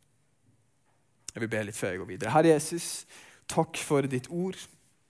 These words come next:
Takk for at vi får ha det, vi får lese det. Hjelp oss å lære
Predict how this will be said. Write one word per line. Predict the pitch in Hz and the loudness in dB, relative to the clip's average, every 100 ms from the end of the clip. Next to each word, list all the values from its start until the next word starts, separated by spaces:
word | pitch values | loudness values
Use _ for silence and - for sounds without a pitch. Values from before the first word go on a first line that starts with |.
| _ _ | _ _
Takk | - 139 | 2 4
for | 143 | 4
at | 143 | 4
vi | 135 123 | 2 -2
får | - 127 127 143 | -2 -2 -4 0
ha | - 135 143 | 2 2 0
det, | 135 175 | -6 -8
vi | 139 139 | -8 -6
får | 123 123 | -4 0
lese | 120 - - 131 | 0 -2 -4 -8
det. | - - - - - - _ _ _ - 131 | -10 -18 -20 -20 -20 -20 _ _ _ 0 4
Hjelp | 131 139 | 6 4
oss | 143 | 6
å | 147 | 10
lære | 151 131 113 | 10 8 4